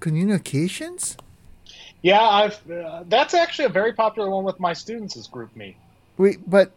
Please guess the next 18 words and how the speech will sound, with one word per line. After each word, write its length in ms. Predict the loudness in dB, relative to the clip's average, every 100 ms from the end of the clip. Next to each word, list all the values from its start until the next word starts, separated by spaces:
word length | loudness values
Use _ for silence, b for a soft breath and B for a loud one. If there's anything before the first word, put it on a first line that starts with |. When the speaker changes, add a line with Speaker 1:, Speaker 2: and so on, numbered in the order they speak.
| _
Speaker 1:
Skype 460 | -4 -4 0 0 0
communica-, 440 | -2 -2 -2 -6
so 140 | 0 0
is 360 | 0 -4 -8 -4
Skype 200 | -2 -2 -8 _ _ _ -4
different 360 | -2 -2 -4
from 160 | -2 0
Microsoft 520 | 0 -2 -6 -6 -8
Skype? 260 | -8 -8 -10 -16 _ _
I 40 | -8
mean, 280 | -6 -8 -10 _ _ -20
Speaker 2:
No 320 | -12 -4 0
idea. 360 | 0 -2 -10 -18 _ _ _ -10
Speaker 1:
that 200 | -6 -4
is 260 | -6 -8 -6
weird. 480 | -2 -2 -4 -8 -16 -20 _ _ -20
Can 140 | -20
you, 60 | -20